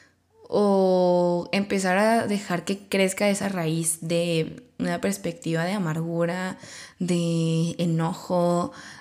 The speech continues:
de tristeza? Mm. No sé,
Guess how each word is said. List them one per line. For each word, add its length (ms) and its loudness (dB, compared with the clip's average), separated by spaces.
de 640 -2
tristeza? 1000 -2
Mm. 460 0
No 140 -4
sé, 480 -4